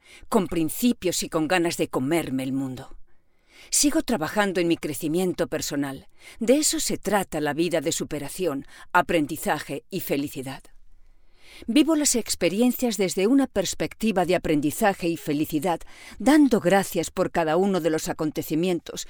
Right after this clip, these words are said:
y personas que han aparecido en mi vida. Este cambio, en un pequeño párrafo, parece insignificante, pero lleva consigo un trabajo y superación personal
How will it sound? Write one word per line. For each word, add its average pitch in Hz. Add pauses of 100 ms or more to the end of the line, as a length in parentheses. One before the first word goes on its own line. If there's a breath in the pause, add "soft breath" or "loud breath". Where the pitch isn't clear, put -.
(220 loud breath)
y 240
personas 294
que 220
han 226
aparecido 156
en 143
mi 135
vida. 131 (1160 soft breath)
Este 285
cambio, 233 (140)
en 262
un 311
pequeño 190
párrafo, 180 (200 soft breath)
parece 262
insignificante, 226 (320 loud breath)
pero 254
lleva 330
consigo 220
un 269
trabajo 185
y 170
superación 170
personal 165